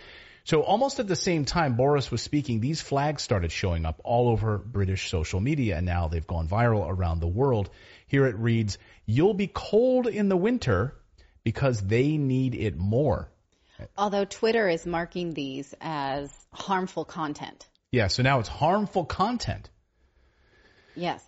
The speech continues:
Speaker 1: Purportedly showing these London billboards. Uh, they're probably fake photos, but it really doesn't matter if, if they're just mock-ups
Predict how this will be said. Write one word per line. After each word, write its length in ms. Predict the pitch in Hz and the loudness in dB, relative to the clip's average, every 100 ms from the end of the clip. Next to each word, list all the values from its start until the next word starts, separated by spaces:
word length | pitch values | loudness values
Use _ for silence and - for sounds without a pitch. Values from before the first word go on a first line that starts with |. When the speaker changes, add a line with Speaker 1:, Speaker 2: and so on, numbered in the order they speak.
| - | -4
Speaker 1:
Purportedly 640 | 139 - 247 269 175 131 | -2 2 2 2 0 -2
showing 400 | 113 - 98 98 | 0 0 0 0
these 180 | 104 98 | -2 -2
London 340 | 95 90 98 | -2 -2 0
billboards. 640 | 113 175 120 80 85 - - _ _ _ | 2 2 0 -4 -8 -12 -18 _ _ _
Uh, 180 | 110 107 | 0 2
they're 100 | 117 | 0
probably 520 | 110 165 170 151 123 | -2 0 0 0 -2
fake 280 | 110 98 87 | -2 -2 -4
photos, 560 | - 76 65 101 - - _ _ | -4 -4 -2 -6 -8 -16 _ _
but 120 | 143 | 0
it 40 | 180 | 2
really 220 | 240 240 | 2 4
doesn't 260 | 208 175 | 2 2
matter 340 | 147 170 196 131 | 2 2 2 2
if, 360 | 120 - - - | 0 -4 -14 -10
if 160 | - | -6
they're 120 | - | -2
just 180 | 110 98 | -2 0
mock-ups 580 | 110 110 131 147 143 - | 0 0 2 -2 -2 -6